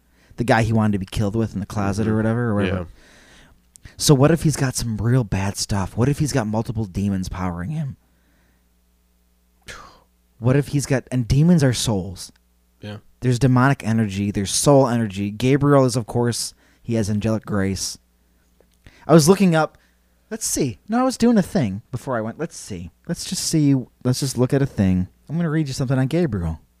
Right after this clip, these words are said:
Speaker 1: just for fun. We'll see what it tells us.
Speaker 2: Okay.
Speaker 1: He's the bringer of messages,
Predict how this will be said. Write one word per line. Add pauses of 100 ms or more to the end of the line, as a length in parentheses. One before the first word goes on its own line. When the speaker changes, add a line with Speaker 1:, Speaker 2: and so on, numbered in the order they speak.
(220)
Speaker 1:
just
for
fun. (180)
We'll
see
what
it
tells
us. (340)
Speaker 2:
Okay. (140)
Speaker 1:
He's
the
bringer
of
messages,